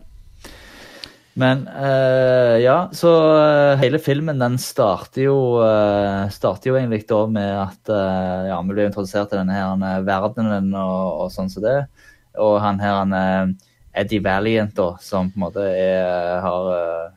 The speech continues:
litt sånn alkoholproblemer og har ikke lenger en, eh, humoristisk sans, og av en eller annen grunn, han vil jo ikke jobbe med, eh, tegnefilmfigurer lenger. Så det, eh, det er jo den karakteren der. Og, men,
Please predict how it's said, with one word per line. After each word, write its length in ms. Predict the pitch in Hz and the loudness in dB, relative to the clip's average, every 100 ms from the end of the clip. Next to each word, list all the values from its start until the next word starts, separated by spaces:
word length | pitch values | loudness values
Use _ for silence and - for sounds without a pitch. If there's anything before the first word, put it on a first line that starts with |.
| 104 | -12
litt 120 | 107 | -10
sånn 80 | 104 | -8
alkoholproblemer 1040 | 95 - - 113 117 - 117 113 110 107 92 - | -8 -10 -8 -6 -6 -8 -10 -8 -8 -8 -14 -14
og 120 | - 98 | -10 -6
har 160 | 95 | -6
ikke 160 | 95 107 | -8 -8
lenger 380 | 98 104 98 95 | -10 -8 -10 -8
en, 180 | 95 98 | -8 -8
eh, 280 | 98 101 101 - - - - - - | -8 -8 -10 -14 -18 -20 -20 -20 -4
humoristisk 680 | 123 120 127 - 117 - - | 0 0 0 -4 -8 -8 -12
sans, 600 | - 113 117 113 - 113 110 | -4 -4 -4 -10 -14 -16 -8
og 320 | 104 101 98 | -6 -6 -4
av 60 | 101 | -2
en 60 | 101 | -2
eller 80 | 101 | -4
annen 100 | 95 | -6
grunn, 160 | 98 95 | -6 -6
han 120 | 92 | -6
vil 80 | 90 | -6
jo 60 | - | -6
ikke 280 | 107 - - | -6 -6 -8
jobbe 580 | 101 90 _ - 101 107 | -10 -10 _ -6 -4 -4
med, 300 | 90 92 95 - _ - | -4 -6 -8 -12 _ -20
eh, 240 | 85 85 90 | -18 -18 -16
tegnefilmfigurer 1200 | 90 80 92 110 107 - _ - 113 104 104 101 | -14 -14 -12 -12 -12 -18 _ -18 -12 -6 -6 -6
lenger. 320 | 90 92 - | -8 -12 -12
Så 80 | 104 | -4
det, 160 | 101 104 - - - - _ _ - | -4 -4 -10 -20 -20 -20 _ _ -8
eh, 260 | 110 107 107 | -2 0 2
det 80 | |
er 80 | 120 | 2
jo 60 | 117 | 2
den 180 | 107 113 | 0 0
karakteren 560 | 117 107 107 104 101 | -2 -2 0 0 0
der. 160 | 104 107 | -2 0
Og, 300 | 110 123 113 | 0 -2 -2
men, 260 | 131 131 | -4 -4